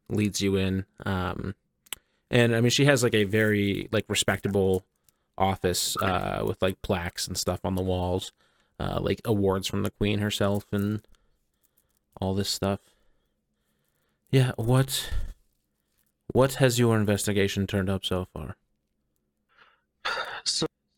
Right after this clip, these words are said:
Speaker 2: we found something when we were taking a look at the manifests.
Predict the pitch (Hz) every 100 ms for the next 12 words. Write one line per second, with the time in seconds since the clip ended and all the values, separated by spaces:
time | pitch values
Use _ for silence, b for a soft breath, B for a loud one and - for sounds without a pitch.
0 | 143 - _ _ _ _ _ _ _ _
1 | _ _ _ _ _ 143 147 147 147 -
2 | - 165 175 - 160 156 147 143 131 131
3 | 131 123 - 127 127 123 120 120 113 113
4 | 113 101 - - - - - -